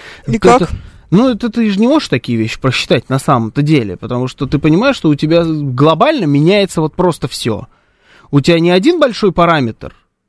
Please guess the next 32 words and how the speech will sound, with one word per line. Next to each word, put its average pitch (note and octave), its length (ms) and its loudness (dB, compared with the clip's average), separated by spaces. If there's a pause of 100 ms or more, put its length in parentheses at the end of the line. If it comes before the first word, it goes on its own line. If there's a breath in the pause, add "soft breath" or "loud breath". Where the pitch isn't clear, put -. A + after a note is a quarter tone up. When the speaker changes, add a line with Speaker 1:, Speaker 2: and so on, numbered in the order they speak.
(160)
Speaker 2:
меняется, C#3 640 2
и C3 420 -2
там A2+ 220 0
сразу C#3 340 0
тебе B2 140 -8
становится C#3 500 -4
понятно, B2 520 -2
как A#2+ 200 -6
выглядело A#2 540 -2
бы A#2 140 -4
твоё A#2 280 0
будущее. A#2+ 500 0
А - 120 0
нет, D3 280 4
ну, B2+ 280 2
меняется D3 440 0
всё A2+ 380 -6 (160)
совершенно. B2+ 720 -4 (760)
Каждый F3+ 420 2
м-, E3+ 200 0
каждый F#3 380 0
маленький F3+ 380 0
крючочек. F3 560 -2
Я, G#3 180 -2
я A3+ 260 2
вот D#4 160 -6
так, F#3 220 2
на A#2 160 -8
с-, - 120 -14
может C#3 480 -2
быть, A#3 160 -6
это G3+ 100 -4